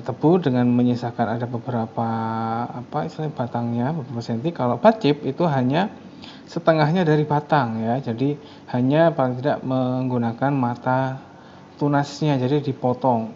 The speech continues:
potong dengan cemplongan, eh, model mata pisau bentuk U. Tapi kalau bud chip ini biasanya dengan bor, ya, cemplongan bentuk bor.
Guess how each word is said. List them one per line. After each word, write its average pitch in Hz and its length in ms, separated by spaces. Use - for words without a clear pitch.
potong 139 360
dengan 127 280
cemplongan, 123 520
eh, 127 360
model 123 360
mata 127 280
pisau 131 360
bentuk 127 360
U. 156 200
Tapi 120 240
kalau 131 360
bud 117 200
chip - 160
ini 160 240
biasanya 147 440
dengan 143 280
bor, 151 240
ya, 113 240
cemplongan 120 480
bentuk 127 360
bor. 131 320